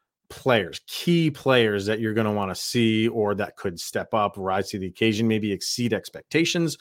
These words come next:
when it comes to the playoffs. And then we get into those X factor, kind of what can be exploited, where does your team excel? Um, and you know if it's the Kraken,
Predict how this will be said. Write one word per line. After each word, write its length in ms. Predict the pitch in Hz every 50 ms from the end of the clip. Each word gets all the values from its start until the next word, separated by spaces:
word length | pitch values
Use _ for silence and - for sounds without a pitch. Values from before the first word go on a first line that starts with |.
| - - - - - _
when 140 | - 135 127
it 100 | 127 120
comes 240 | - 139 135 123 -
to 80 | 131 120
the 80 | 113
playoffs. 540 | - - 127 131 131 131 127 127 120 - - _ - - - - _ _
And 120 | - 127 139
then 80 | 156
we 80 | 160 160
get 140 | 165 170 165
into 840 | 160 139 - - 160 160 156 156 156 151 151 151 151 151 151 147
those 600 | 143 147 147 147 147 147 143 139 127 123 120 127 - -
X 260 | - 143 143 - - -
factor, 1000 | - - - 143 135 135 131 - - - - 147 139 139 135 135 135 135 131 127 -
kind 160 | 127 123 131
of 100 | 131 123
what 400 | 120 120 120 127 131 123 - _
can 160 | - 135 131
be 140 | 127 131 131
exploited, 800 | 120 - - - - - 123 117 120 131 131 135 135 131 131 127
where 300 | 120 113 120 120 127 135
does 280 | 120 127 131 123 113 117
your 120 | 120 120
team 340 | 113 - - 131 123 123 120
excel? 880 | 113 117 - - - - - - 123 120 120 120 120 117 120 117 117 - _ - - _ _ _ _ - -
Um, 500 | 113 110 107 107 107 110 110 110 113 - -
and 320 | 120 110 110 107 107 107 107
you 140 | 110 110
know 720 | 107 107 107 107 113 120 127 135 139 143 147 147 143 143 143
if 180 | 131 127 120
it's 220 | - 127 113 - -
the 100 | - 117
Kraken, 680 | - - 127 120 120 120 - 143 131 127 123 123 120